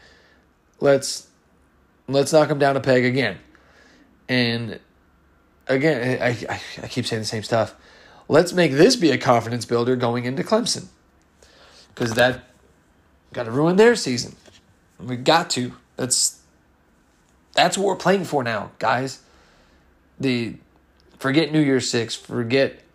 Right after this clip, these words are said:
obviously, college football playoff. That's, that ship, that ship has sailed.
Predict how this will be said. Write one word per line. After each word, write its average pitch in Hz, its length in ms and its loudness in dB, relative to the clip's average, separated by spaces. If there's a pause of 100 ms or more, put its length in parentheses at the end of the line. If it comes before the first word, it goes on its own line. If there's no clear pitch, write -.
(160)
obviously, 110 720 -2
college 110 280 -6
football 113 260 -6
playoff. - 400 -4
That's, 127 500 0 (320)
that 135 240 0
ship, - 300 -2 (360)
that 214 160 2
ship 190 140 6
has 131 220 -2
sailed. 160 500 2